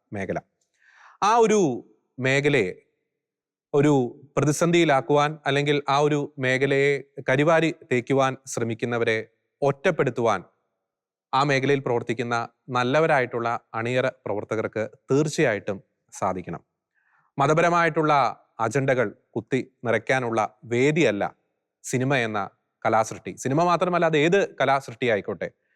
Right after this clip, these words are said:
സ്വാർത്ഥപരമായിട്ടുള്ള അജണ്ടകൾ തിരികെ കയറ്റാനുള്ള ഒരു ഉപാധിയല്ല സിനിമ എന്ന കലാസൃഷ്ടി. ജനങ്ങളെ, പ്രത്യേകിച്ച് യുവജനങ്ങളെ അക്രമത്തിലേക്കും ലഹരിയിലേക്കും അധാർമികതയിലേക്കും അവരെ പ്രോത്സാഹിപ്പിക്കുവാൻ,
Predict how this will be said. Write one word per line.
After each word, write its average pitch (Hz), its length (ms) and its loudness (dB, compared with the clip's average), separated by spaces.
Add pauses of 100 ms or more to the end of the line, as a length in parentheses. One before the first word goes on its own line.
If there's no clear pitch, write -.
(560)
സ്വാർത്ഥപരമായിട്ടുള്ള 175 1040 2
അജണ്ടകൾ 151 380 0 (480)
തിരികെ 165 300 2
കയറ്റാനുള്ള 151 560 0 (380)
ഒരു 131 100 0 (160)
ഉപാധിയല്ല 131 560 0 (320)
സിനിമ 131 260 -4 (100)
എന്ന 110 140 -6 (140)
കലാസൃഷ്ടി. 107 540 -4 (320)
ജനങ്ങളെ, 170 380 4 (100)
പ്രത്യേകിച്ച് 160 460 2 (160)
യുവജനങ്ങളെ 147 500 0 (280)
അക്രമത്തിലേക്കും 151 680 0 (380)
ലഹരിയിലേക്കും 151 680 0 (380)
അധാർമികതയിലേക്കും 160 1040 0 (680)
അവരെ 156 200 4 (180)
പ്രോത്സാഹിപ്പിക്കുവാൻ, 165 1000 2